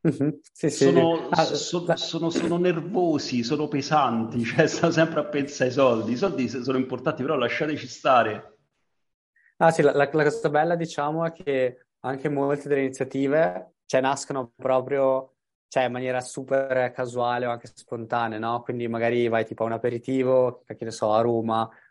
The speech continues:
Speaker 1: o a Zurigo, o a Milano, o, o a Londra, così,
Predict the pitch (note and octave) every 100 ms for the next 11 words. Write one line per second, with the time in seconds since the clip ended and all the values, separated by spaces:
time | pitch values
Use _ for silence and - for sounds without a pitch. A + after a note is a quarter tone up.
0 | _ A#2+ A#2+ A#2 B2 A#2 A2+ A2+ A#2+ B2
1 | A#2+ A2+ A2 A2 A2 A2+ A2 A2+ A#2 A2+
2 | B2 C3 A#2+ A#2 C#3 C3 B2+